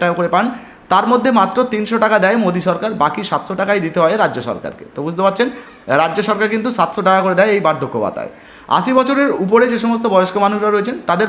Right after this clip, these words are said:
পঞ্চাশ শতাংশ অর্থ দেয় রাজ্য এবং পঞ্চাশ শতাংশ দেয় কেন্দ্রীয় সরকার। অর্থাৎ এক হাজার টাকার মধ্যে পাঁচশো পাঁচশো করে রাজ্য এবং কেন্দ্র কিন্তু উভয় মিলেই দিয়ে থাকে। সম্প্রতি দিল্লিতে সংশ্লিষ্ট প্রকল্পে পর্যালোচনা বৈঠকে কেন্দ্রের আধিকারিকরা এসএসএপি নিয়ে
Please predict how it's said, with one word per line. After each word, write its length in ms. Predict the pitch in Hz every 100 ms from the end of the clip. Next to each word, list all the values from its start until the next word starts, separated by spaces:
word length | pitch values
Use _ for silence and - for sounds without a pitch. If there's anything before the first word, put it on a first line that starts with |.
| -
পঞ্চাশ 340 | 170 175 196
শতাংশ 320 | 196 202 196
অর্থ 220 | 190 160 185
দেয় 180 | 196
রাজ্য 260 | 170 160 190
এবং 180 | 208 226
পঞ্চাশ 300 | 160 156 160
শতাংশ 280 | 160 160 156
দেয় 160 | 175 226
কেন্দ্রীয় 320 | 196 143 113
সরকার। 300 | 104 98 -
অর্থাৎ 240 | 147 196 - - - -
এক 160 | 151
হাজার 180 | 196 214
টাকার 200 | 214 208
মধ্যে 220 | 208 202
পাঁচশো 320 | 226 160 160 185
পাঁচশো 240 | 180 185
করে 160 | 185 202
রাজ্য 260 | 151 143
এবং 200 | 165 180 170
কেন্দ্র 220 | 160 156
কিন্তু 320 | 165 233 185
উভয় 260 | 139 160 160
মিলেই 220 | 147 190
দিয়ে 160 | 180 113
থাকে। 240 | 92 - - - - -
সম্প্রতি 480 | - 214 220 277 311
দিল্লিতে 640 | 220 226 226 247 247 185
সংশ্লিষ্ট 540 | 202 190 196 226 220 240
প্রকল্পে 540 | 202 190 202 196 - - -
পর্যালোচনা 600 | 180 185 220 233 247 247
বৈঠকে 440 | 185 196 226 147
কেন্দ্রের 380 | 139 180 185 226
আধিকারিকরা 800 | - 139 165 196 185 196 247 - - - - -
এসএসএপি 1200 | 180 240 - - 214 240 240 - 180 208 220 240
নিয়ে 440 | 240 190 170